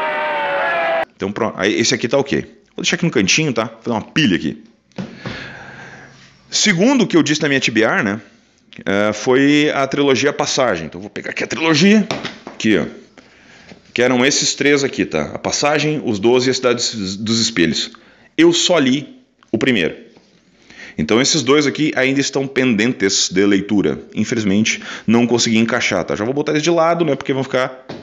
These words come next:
hum, aqui. Mas esse aqui eu fiz resenha, tá? Tá no canal também.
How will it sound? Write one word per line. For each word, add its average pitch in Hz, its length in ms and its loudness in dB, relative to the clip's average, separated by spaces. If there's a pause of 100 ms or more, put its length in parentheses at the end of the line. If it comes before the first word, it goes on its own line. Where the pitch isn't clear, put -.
(280)
hum, 190 320 2
aqui. 80 480 -6 (1400)
Mas 135 320 2
esse 185 180 2
aqui 180 200 0
eu 202 100 4
fiz 180 180 0
resenha, 156 640 2
tá? 123 260 0
Tá 131 220 -2
no 165 100 -2
canal 127 380 0
também. 107 560 0